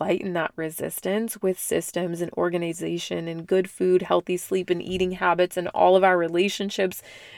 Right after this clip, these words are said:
being, you know, together and having great communication, which are all part of those micro elements that we just talked about, right? I know that now, and I want you to know that too. But I also want you to know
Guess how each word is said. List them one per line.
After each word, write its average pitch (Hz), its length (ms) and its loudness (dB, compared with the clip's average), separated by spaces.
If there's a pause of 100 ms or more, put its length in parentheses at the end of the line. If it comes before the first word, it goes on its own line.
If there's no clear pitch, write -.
(160)
being, 214 460 4 (320)
you 214 100 2
know, 185 300 6 (100)
together 202 640 6
and 180 220 0
having 208 340 0
great 196 280 -2
communication, 190 800 -4
which 202 160 -4
are - 80 -2
all 202 180 2
part 226 280 0
of 233 100 0
those 214 220 0
micro 185 520 0 (520)
elements 190 400 0
that - 140 0
we 185 100 0
just 180 240 -6
talked - 280 -10
about, 175 300 -6
right? 185 400 -6 (880)
I 214 100 -8
know 233 300 0
that 196 260 -2
now, 80 480 -10 (160)
and 190 100 -10
I 180 60 -4
want 196 240 -4
you 196 160 -4
to 220 100 2
know 202 200 -2
that 180 260 -4
too. 180 540 -8 (240)
But 185 80 -8
I 185 80 -4
also 226 320 2
want 208 260 -4
you 202 100 -4
to 190 120 -2
know 175 440 -2